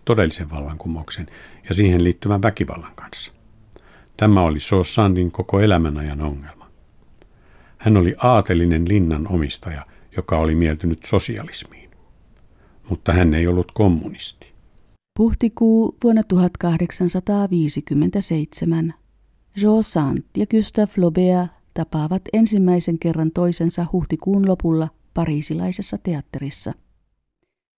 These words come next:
Speaker 2: Kestää vielä kuitenkin useita vuosia ennen kuin tuttavuudesta alkaa kehittyä ystävyys. Georges Sandin La Daniela-romaani on lähestulkoon valmis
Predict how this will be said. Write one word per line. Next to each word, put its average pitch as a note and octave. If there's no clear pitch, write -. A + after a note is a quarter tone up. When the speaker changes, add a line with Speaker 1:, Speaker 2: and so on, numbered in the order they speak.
Speaker 2:
Kestää G#3+
vielä G3+
kuitenkin F3
useita D#3+
vuosia F#3
ennen F3+
kuin F3+
tuttavuudesta F3
alkaa F3+
kehittyä E3+
ystävyys. -
Georges E3+
Sandin A#3
La C#3
Daniela-romaani E3+
on D#3+
lähestulkoon D#3
valmis F#3